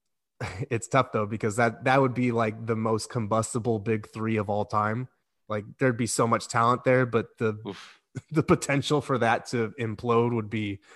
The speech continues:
Speaker 1: really high.
Speaker 2: The, the thing is, somebody would have to sacrifice. Who would that be?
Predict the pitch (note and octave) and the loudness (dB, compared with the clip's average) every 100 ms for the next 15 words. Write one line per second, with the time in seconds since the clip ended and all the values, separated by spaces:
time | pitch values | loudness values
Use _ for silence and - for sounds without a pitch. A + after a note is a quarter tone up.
0 | - _ - A2+ A#2 A#2 A2 F#2+ G#2+ G2+ | -20 _ -8 -2 2 2 0 2 2 2
1 | F#2+ G#2+ _ - C#3+ - G#3+ F#3+ G3+ F#3 | 0 -4 _ -4 0 4 4 4 4 4
2 | E3 D3+ C#3+ - - D3+ A2+ G2+ E2 D2 | 4 4 2 2 2 2 2 -2 -4 -6
3 | - _ A#2 A2 G2 F2+ G#2 D2+ | -16 _ -6 -2 -2 -2 -4 -6